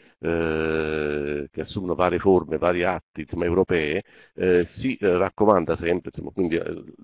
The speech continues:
massima attenzione alla geolocalizzazione dell'informazione. Quindi io, insomma, diciamo, fermo restando che il tema di oggi è indicato sul sistema dei registri Inspire in Italia,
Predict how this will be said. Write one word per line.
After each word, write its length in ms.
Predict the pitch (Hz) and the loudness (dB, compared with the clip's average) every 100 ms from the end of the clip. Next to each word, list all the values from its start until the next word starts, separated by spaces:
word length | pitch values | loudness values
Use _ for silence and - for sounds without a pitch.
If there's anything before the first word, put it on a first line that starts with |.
| _ | _
massima 460 | - 104 92 - 80 | -2 -2 -2 -4 -6
attenzione 760 | 82 107 113 - 85 80 80 - | -4 -2 -4 -2 -2 0 -4 -4
alla 400 | 92 87 80 80 | -6 -6 -8 -2
geolocalizzazione 1200 | 92 98 85 82 82 78 80 - 78 73 71 - _ _ _ | 4 4 4 0 -4 -6 -12 -8 -8 -6 -8 -12 _ _ _
dell'informazione. 1040 | 85 73 71 - 65 67 - 69 - - - _ - _ _ _ _ _ _ | -6 -4 -6 -6 -8 -10 -10 -10 -10 -14 -20 _ -20 _ _ _ _ _ _
Quindi 480 | 180 160 110 104 | 2 4 4 4
io, 180 | 131 117 | 6 6
insomma, 360 | 90 87 90 87 | 4 0 2 0
diciamo, 640 | 90 85 85 85 87 - | -2 -2 2 4 2 -2
fermo 320 | _ 156 165 | _ -2 2
restando 420 | 98 185 98 107 90 | 2 2 0 0 -2
che 60 | |
il 80 | 87 | -4
tema 180 | - 110 | -2 0
di 80 | 92 | 2
oggi 280 | 107 - | 2 0
è 180 | - 95 | -4 -2
indicato 800 | 98 - 95 85 85 92 104 - | -4 -4 -6 -6 -6 -2 -2 -4
sul 200 | - 80 | -8 -10
sistema 380 | - - - 101 | -14 -6 -2 0
dei 120 | 92 | 0
registri 500 | 90 85 90 - 85 | -2 -6 -8 -10 -12
Inspire 400 | 78 - 85 82 | -14 -6 -4 -4
in 80 | 82 | -6
Italia, 500 | 82 85 71 65 | -8 -6 -6 -4